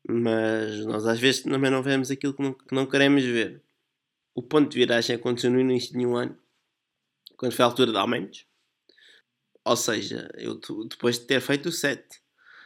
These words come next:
depois de cada vez que era preciso ir, ir lá durante a noite, eu levantar-me da cama e ir, depois de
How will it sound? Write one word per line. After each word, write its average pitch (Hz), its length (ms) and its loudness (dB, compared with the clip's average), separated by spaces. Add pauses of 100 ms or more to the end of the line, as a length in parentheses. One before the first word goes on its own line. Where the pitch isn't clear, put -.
(540)
depois 147 280 4
de 143 60 -14
cada 143 220 4
vez 135 180 0
que 143 100 0
era 131 120 2
preciso 131 640 -6 (140)
ir, 127 140 -4 (200)
ir 123 140 -4
lá 131 160 2
durante 131 380 0
a - 20 2
noite, - 560 -2 (720)
eu 123 80 -2
levantar-me 131 480 2
da 135 100 2
cama 143 320 2
e 170 140 4
ir, - 240 -4 (360)
depois 160 440 2
de 139 800 0